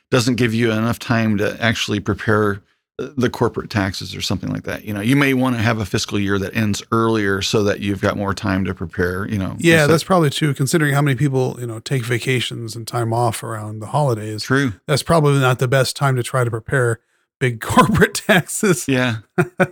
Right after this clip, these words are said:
Speaker 1: But yeah, there's lots of different reasons for that. But
Speaker 2: Yeah.
Speaker 1: for me, you know, it's simple and
Speaker 2: Yeah.
Speaker 1: there's no reason to, uh, do any offsetting like that.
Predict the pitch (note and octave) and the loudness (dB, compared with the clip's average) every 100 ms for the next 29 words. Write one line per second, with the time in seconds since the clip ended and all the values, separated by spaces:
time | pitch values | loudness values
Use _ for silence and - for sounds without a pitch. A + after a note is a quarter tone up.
0 | - F3 - E3+ - _ _ - C3 B2+ | -2 -6 -2 -4 -4 _ _ -2 0 2
1 | A#2+ C#3 C3 A#2+ A2+ G#2+ A#2+ D2 A2+ A2+ | 2 2 0 0 -2 -2 -2 0 0 0
2 | G#2+ - G2+ G2+ A#2+ - _ A2+ - - | -2 -4 -4 -2 -2 -6 _ -6 -6 -18
3 | - - _ _ - C3+ A2+ G#2+ _ _ | -20 -20 _ _ -12 -8 -8 -10 _ _
4 | _ _ - C3 B2 C#3 A#2+ A#2 A2 - | _ _ -2 0 2 2 0 -2 -4 -10
5 | _ _ _ _ - - A2 - - - | _ _ _ _ -14 -8 -8 -8 -14 -12
6 | - A#2 - - - A#2+ G#2+ G#2 G#2 G2 | -4 -2 -2 -6 -6 -2 0 0 -2 -4
7 | - C3 A2 - _ _ _ _ - G#2+ | -4 -2 -2 -6 _ _ _ _ -10 -8
8 | G2 G2+ G2 F2+ G2+ F#2+ - G#2 G2+ F#2 | -6 -6 -4 -4 -4 -4 -2 -2 -2 -4
9 | - F#2 G#2+ G#2+ A2+ G#2 - G#2+ G#2 - | -6 -6 -4 0 2 2 0 0 -2 0
10 | G#2+ A#2 A2+ A2 - C3 | 0 0 -2 -4 -6 -4